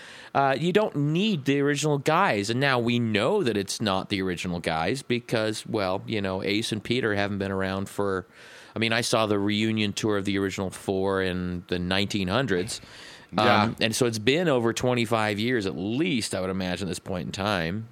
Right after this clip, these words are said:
Speaker 1: Maybe, maybe,
Speaker 2: Yeah.
Speaker 1: maybe twenty-two, something like that. Um, since that tour, and, uh, I, you know, I still don't care.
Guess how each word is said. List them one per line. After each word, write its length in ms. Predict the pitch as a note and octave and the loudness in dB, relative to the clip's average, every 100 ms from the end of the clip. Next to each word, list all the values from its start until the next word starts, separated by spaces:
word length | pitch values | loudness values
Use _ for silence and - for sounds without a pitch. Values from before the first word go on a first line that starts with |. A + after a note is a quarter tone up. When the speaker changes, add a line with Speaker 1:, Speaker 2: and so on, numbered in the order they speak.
| - | -8
Speaker 1:
Maybe, 320 | G#2 G2 G2+ - | -4 -2 -4 -4
maybe, 180 | G2 G2+ | -2 4
Speaker 2:
Yeah. 220 | A2 D3+ D#3 | 4 2 -2
Speaker 1:
maybe 200 | A2 A2 | -4 -4
twenty-two, 1120 | - G2+ G#2 - - _ _ - - A2 G#2+ | -4 -2 -2 -6 -12 _ _ -10 -2 0 2
something 180 | A2 G#2+ | 0 -2
like 140 | G2+ | 0
that. 200 | G#2+ G#2+ - - - - | 0 -2 -6 -16 -16 -4
Um, 420 | - A#2 A2+ G#2+ - | 0 2 2 0 -2
since 240 | B2+ B2 | -4 -2
that 220 | B2+ B2 | -2 -2
tour, 400 | - A#2 B2 D#3+ - | 0 0 2 0 0
and, 320 | B2 A#2+ B2 - - | 0 0 -4 -8 -2
uh, 160 | B2 - - | -2 -2 0
I, 220 | A#2+ C#3 - - | 0 0 -4 -6
you 160 | C3+ C3+ | -2 2
know, 100 | B2+ | 2
I 60 | |
still 200 | D3 F#3+ | 2 0
don't 160 | G3 G3+ | 0 0
care. 300 | G#3+ C#4 | 0 0